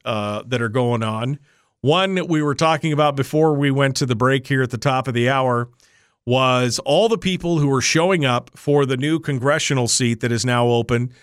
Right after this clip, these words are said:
after the death of Don Young. Um, here are just a few of the names that are being floated around there. Um, you've got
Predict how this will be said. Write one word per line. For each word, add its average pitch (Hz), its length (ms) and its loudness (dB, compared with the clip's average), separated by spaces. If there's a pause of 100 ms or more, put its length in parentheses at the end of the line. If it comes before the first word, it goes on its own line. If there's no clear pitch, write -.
(380)
after 139 280 -2
the 127 80 2
death 139 300 0
of 110 100 -2
Don 120 300 0
Young. 127 440 0 (1000)
Um, 123 520 2
here 233 340 -4
are 160 160 0
just 170 320 0
a 143 100 -2
few 185 540 0
of 120 220 -4
the 120 80 -4
names 113 580 -4
that 123 200 -2
are 117 80 0
being 117 260 -2
floated 107 460 -4 (520)
around 113 380 -2
there. 69 260 -18 (1160)
Um, 113 800 -2
you've 123 220 0
got 123 320 -2